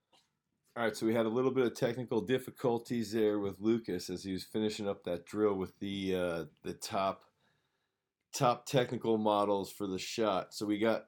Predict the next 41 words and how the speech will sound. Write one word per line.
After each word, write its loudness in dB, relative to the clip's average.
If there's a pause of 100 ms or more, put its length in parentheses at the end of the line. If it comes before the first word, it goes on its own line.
we -4
got 2
his -2
comments -2
with 0
Reese -4
Hoffa, -2 (240)
Tom 0
Walsh. 0
We -8
got 0
Ryan 0
Krauser 0
thrown 0
in -2
there, -2 (440)
and -2
then 4
he 2
threw 0
in, 2
he -2
just -10
texted -2
me, 0
he -2
threw -2
in 0
Ulf -2
Timmerman -2
for -10
the -2
glide. 2
So, -6
of -12
course, 0
those -4
are -6
some -8
really -2
top-notch, -6